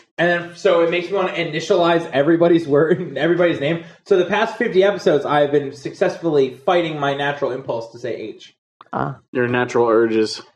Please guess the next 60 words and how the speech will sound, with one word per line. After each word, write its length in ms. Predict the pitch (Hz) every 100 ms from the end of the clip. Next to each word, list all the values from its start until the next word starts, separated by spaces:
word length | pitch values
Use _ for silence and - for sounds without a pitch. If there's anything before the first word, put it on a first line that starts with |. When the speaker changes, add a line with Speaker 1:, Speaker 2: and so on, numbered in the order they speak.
| _ _ _ _ _ _ _ -
Speaker 1:
All 80 | 123
right. 280 | 120 123 123
Well, 300 | 147 185 -
thanks 340 | - 185 185
to 60 | 202
everybody 320 | 190 190 185
for 60 | 185
listening 240 | 185 196
to 60 | 185
the 40 |
fiftieth 280 | 196 190 185
episode, 340 | 202 208 233
and 200 | 190 170
we'll 80 | 165
see 100 | 165
you 60 | 165
next 180 | 131 -
time. 240 | 139 135 120 -
Speaker 3:
<laughs> 100 | -
Speaker 1:
Quick, 640 | 175 208 180 185 185 185 - - 139
we're 100 | 127
done 220 | 123 117
with 120 | 110
that. 260 | 107 104 - - - -
Speaker 3:
Doon, 260 | 170 160 160
doon, 160 | 196
doon, 240 | 185 202 202
doon, 140 | 175
Speaker 1:
Natalie 340 | 165 170 185
in 60 | 185
the 60 | 160
Speaker 3:
doon. 220 | 160 135
Speaker 1:
booth, 100 | -
can 80 | 131
you 240 | 143 139
just, 280 | 143 143 147
uh, 380 | 131 113 113 117 _
shut, 320 | - 135 131
shut 200 | 120 151
her 80 | 127
down? 320 | 117 110 107 _
Just, 240 | - 104 -
we're 140 | 110
done. 140 | 113
Speaker 3:
Just 300 | 101 123 - - - - - -
kill 240 | 139 104
it. 200 | 95 -
Just 240 | - 107 - _ _
kill 160 | - 113
the 60 | 101
whole 180 | 104
Speaker 1:
Kill, 280 | - 101 92
Speaker 3:
thing. 140 | 127 156
Speaker 1:
well, 180 | 131
kill 180 | - 170
Adam, 440 | 127 110 98 101 107
and 160 | 104
then, 240 | 107 104 104
Speaker 3:
<laughs> 40 |
Speaker 1:
yeah. 340 | - 101 175